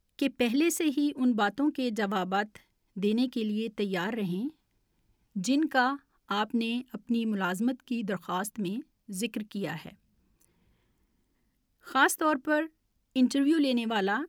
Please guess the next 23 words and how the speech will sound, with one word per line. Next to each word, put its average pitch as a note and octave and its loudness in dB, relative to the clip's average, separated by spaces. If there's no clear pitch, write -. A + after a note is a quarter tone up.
ये A3 0
भी D#4+ 6
जानना A#3 0
चाहेगा G3 -6
कि B3 -4
पिछली D4 2
मुलाजमत G#3 2
में A#3 -2
आपकी A#3+ -2
क्या F#3+ -2
जिम्मेदारियां B3+ 4
थीं, B3 0
आपने C#4 6
कंपनी C4 2
को C4 2
तरक्की A#3 0
देने G#3 0
के F#3 -6
लिए G3 -4
क्या A#3 2
इकदामात B3 0
किए A#3+ 0
और A#3+ 4